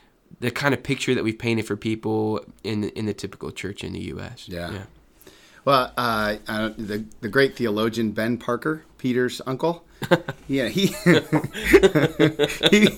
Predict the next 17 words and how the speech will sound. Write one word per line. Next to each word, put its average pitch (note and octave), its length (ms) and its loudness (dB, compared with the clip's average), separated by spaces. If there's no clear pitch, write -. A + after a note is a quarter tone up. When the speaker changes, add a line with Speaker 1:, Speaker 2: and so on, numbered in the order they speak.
Speaker 2:
he F#3+ 140 8
would F#3+ 160 6
say, E3 220 10
"With, D3+ 260 4
with C3 160 6
more C#3 260 6
power C#3+ 400 6
comes D3 300 4
more C3 220 4
responsibility," E3+ 920 6
right? A#2+ 240 4
Speaker 1:
Yeah, G#2+ 180 2
Speaker 2:
And, D3 200 2
Speaker 1:
that's G#2 140 0
Speaker 2:
and D3 140 4
Speaker 1:
right. C3+ 40 0
Speaker 2:
so, C3+ 480 4